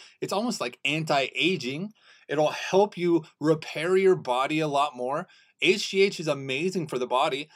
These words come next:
So did you know, just a fun fact, as you grow, every ten years, your H G H levels go about, down about ten percent. As you grow,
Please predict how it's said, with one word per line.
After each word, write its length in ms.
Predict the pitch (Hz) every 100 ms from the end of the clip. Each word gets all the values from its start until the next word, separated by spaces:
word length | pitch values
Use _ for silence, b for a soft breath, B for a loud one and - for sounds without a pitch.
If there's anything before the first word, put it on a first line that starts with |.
| b b
So 180 | 190
did 200 | 156 185
you 80 | 233
know, 180 | 208 190
just 180 | 160 160
a 60 |
fun 260 | - 175 165
fact, 520 | 156 185 165 160 - _ 143
as 280 | 151 151
you 120 | 190 175
grow, 600 | 160 220 185 151 208 - _
every 240 | 135 175 185
ten 340 | - 156 196
years, 600 | 175 131 127 - - - _ _ _ _ _ _ -
your 220 | 151 165
H 260 | 143 170 -
G 140 | 156
H 140 | - 156
levels 380 | 143 165 160
go 220 | - 123 139
about, 320 | 120 131 - _
down 300 | 131 123 139
about 280 | 117 113 -
ten 300 | - 107 113
percent. 760 | 135 - - 170 120 - - _ _ _ _ _ _ _ _ _ _ _ _ _ _ _ _
As 280 | 127 151 143
you 100 | 160
grow, 440 | 123 160 196 180